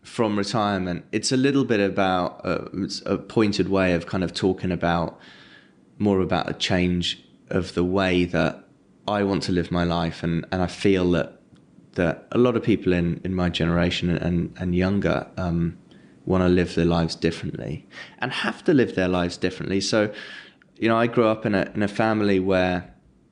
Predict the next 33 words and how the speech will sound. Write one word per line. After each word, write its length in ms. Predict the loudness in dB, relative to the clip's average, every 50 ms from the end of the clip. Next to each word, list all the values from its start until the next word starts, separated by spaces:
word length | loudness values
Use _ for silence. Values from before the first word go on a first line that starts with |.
| _ _ _ _ _ -18 -10 _ -2
um, 440 | 0 2 2 2 2 0 0 -2 -4 -10 -18 -20 -20 -20 _ _ _ _ _ _ _ _
a 140 | -4 -4 -4
kind 200 | -4 -2 -2 -2
of 240 | -2 -4 -8 -12 _
traditional 500 | -4 -2 0 0 0 0 0 0 -2 -2
family 500 | 0 0 2 2 2 2 2 2 2 2
where, 640 | 2 2 2 2 2 2 2 0 0 0 -2 -4 -6 -10 -10
you 100 | -8 -4
know, 120 | -4 -2
my 140 | 0 -2 0
dad 220 | 0 0 0 0
was 120 | -2 -6 -6
the 60 | -2
breadwinner 580 | -2 -2 -2 0 -2 -2 -2 0 0 -2 -4 -2
and, 520 | -4 -2 0 0 0 0 -2 -2 -4 -6 -8 -14 -20 -20 -20 -20 -20 _ _ _ _ -2
um, 400 | 0 2 2 2 0 0 -2 -4 -6 -12 _ _ _ _ _ _ -16
he, 600 | -4 0 2 4 4 4 4 2 0 0 -4 -8 -16 _ _ _ _
he 140 | -12 -8 -6
saved 500 | -6 -4 -2 -2 0 0 0 0 0 0
enough 200 | -2 -2 -2 -2
throughout 240 | 0 2 2 2
his 120 | 0 0 0
life 360 | 0 0 0 -2 -4 -6 -10
to 260 | -4 0 2 2 2 2
retire 580 | 0 -4 -4 -2 -2 0 0 2 2 2 2 0
at 280 | 0 -2 -4 -8 -8
whatever 320 | -6 -2 -2 -2 0 2 2
age 180 | 2 2 0
he 80 | 0 -2
retired, 540 | -2 -2 -2 0 0 2 2 0 0 -4 -8 -16 -20 _ _ _ _ _ _ -20 _ _ _ _ _ -20 -20 -12 -6
and 200 | -4 -2 0 2
then 160 | 2 2 0 0
has, 240 | -2 -4 -4 -4